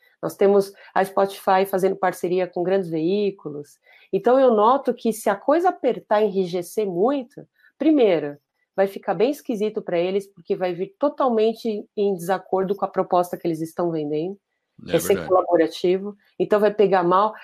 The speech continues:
Speaker 1: A própria ideia de, ah, seu anunciante, você tem que engajar seu anunciante pra ele construir a marca junto com a sua comunidade, isso que eles ensinaram já vai cair por terra, porque
Speaker 2: Exato.
Speaker 1: a cultura já tá furada. Então, assim,
Speaker 2: Exato.
Speaker 1: analisando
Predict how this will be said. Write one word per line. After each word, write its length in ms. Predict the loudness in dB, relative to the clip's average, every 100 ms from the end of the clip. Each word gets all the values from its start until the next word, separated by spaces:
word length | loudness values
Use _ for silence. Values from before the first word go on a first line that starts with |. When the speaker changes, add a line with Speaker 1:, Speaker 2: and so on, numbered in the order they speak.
| -4
Speaker 1:
A 80 | -2
própria 340 | 2 2 2
ideia 380 | 2 4 4 4
de, 120 | 4
ah, 160 | 4 2
seu 220 | 2 2
anunciante, 1040 | 2 0 0 0 2 2 0 -2 -8 -8 _ _ _ _ _ 0
você 240 | 2 2
tem 160 | 0 -2
que 120 | 0
engajar 460 | 2 4 4 2 0
seu 180 | -2
anunciante 640 | 0 0 -2 -2 0 0 -2
pra 120 | -6
ele 100 | -6
construir 440 | -6 -6 0 2
a 80 | 2
marca 420 | 2 0 0 -4
junto 200 | -2 -2
com 80 | -2
a 40 | -4
sua 140 | -4
comunidade, 640 | -4 -4 -4 0 0 0 -4
isso 220 | -6 -2
que 80 | 2
eles 160 | 2 2
ensinaram 440 | 0 0 0 0
já 80 | 0
vai 120 | -2
cair 200 | -2 -4
por 160 | -4 -6
terra, 340 | -2 0 -2
porque 300 | -10 -14 -8
Speaker 2:
Exato. 720 | -4 -2 -2 0 0 0 -6 -12 -10 -6 -2
Speaker 1:
a 240 | 0 2
cultura 580 | 0 0 0 2 4 2
já 160 | 0
tá 160 | 0 -2
furada. 640 | -2 -2 2 2 0 -6 _ _ _ -4
Então, 200 | 2 2
assim, 180 | 2 0
Speaker 2:
Exato. 160 | 2 2
Speaker 1:
analisando 1040 | 2 2 2 6 8 8 4 0 -8 -10